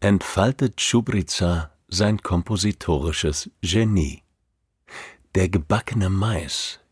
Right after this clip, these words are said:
gibt eine süße und vollmundige, fast buttrige Note. Paprika und Boxhornklee runden alles mit einer leichten Schärfe ab.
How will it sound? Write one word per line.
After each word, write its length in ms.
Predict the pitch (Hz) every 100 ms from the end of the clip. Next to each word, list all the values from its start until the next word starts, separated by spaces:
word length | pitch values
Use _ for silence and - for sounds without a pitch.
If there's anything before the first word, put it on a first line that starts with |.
| _ -
gibt 260 | 95 -
eine 280 | 92 92 87
süße 760 | 82 90 131 135 - 123 107
und 260 | - 87 87
vollmundige, 1160 | - - 113 117 113 101 95 90 85 92 90 82 - - -
fast 640 | - 123 123 - - - - _ -
buttrige 640 | 135 139 - 95 80 92
Note. 720 | 98 110 80 67 - 64 55 - _ _ _ _ _ _ _ _ _
Paprika 640 | 92 101 - 85 78 82 73
und 260 | 69 69
Boxhornklee 1040 | 80 90 - 110 110 123 - 147 143 151 - - - _ -
runden 540 | 92 143 147 156 151
alles 440 | - 95 98 101 101
mit 200 | 101 -
einer 220 | 92 92
leichten 580 | 80 65 65 - 90 98
Schärfe 640 | - 98 71 - - -
ab. 400 | - - -